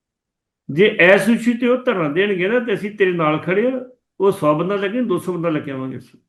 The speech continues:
ਬੀਬੀ ਸ਼ੇਰ ਹੋ ਗਈ। ਬੀਬੀ ਨੇ ਕਿਹਾ, "ਬਿਲਕੁਲ ਠੀਕ ਆ।" ਅਸੀਂ ਕਿਹਾ, "ਤੁਸੀਂ ਆਪ ਜਾਓ ਮੰਡੀ 'ਚ, ਬੱਬੂ ਮਾਰ ਕੇ ਵੇਖੋ, ਜੇ ਵਾਕਈ ਇਹ ਸੱਚੇ ਨੇ ਤੇ ਫਿਰ ਜੋ ਮਰਜ਼ੀ ਐਕਸ਼ਨ ਲੈ ਲਓ।" ਫਿਰ ਆਪ ਗਈ,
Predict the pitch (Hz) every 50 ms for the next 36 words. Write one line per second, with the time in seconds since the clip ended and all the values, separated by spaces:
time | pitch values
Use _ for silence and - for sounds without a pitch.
0 | _ _ _ _ _ _ _ _ _ _ _ _ _ _ _ _ _ _ _ _
1 | _ _ _ _ _ _ _ _ _ _ _ _ _ _ - 139 139 147 147 175
2 | 202 165 160 180 208 254 254 202 190 233 320 - - - - _ _ _ _ _
3 | _ _ _ _ _ _ _ _ _ - 151 147 139 151 165 185 190 208 202 165
4 | 170 170 202 - 269 254 - 214 262 247 285 277 277 277 - - _ _ _ _
5 | _ _ _ _ _ _ _ _ _ - 175 180 180 226 233 247 269 254 262 262
6 | 202 202 254 240 202 202 220 226 220 196 160 135 147 190 - - _ _ _ _
7 | _ - 160 170 170 170 196 208 202 - - 247 233 233 196 156 147 170 185 202
8 | 233 240 226 226 220 214 196 214 214 185 180 175 170 - 220 247 254 233 233 -
9 | _ - 156 139 139 170 208 226 214 190 180 165 - - - 269 294 277 269 254
10 | 254 - 170 160 - - 226 226 233 226 196 175 127 - - _ _ _ _ _
11 | _ _ _ _ _ _ _ - 226 185 185 226 240 233 220 208 196 185 170 170
12 | 196 196 185 - - 185 175 175 180 233 240 233 254 269 262 - 233 196 185 220
13 | 226 240 240 208 131 117 - -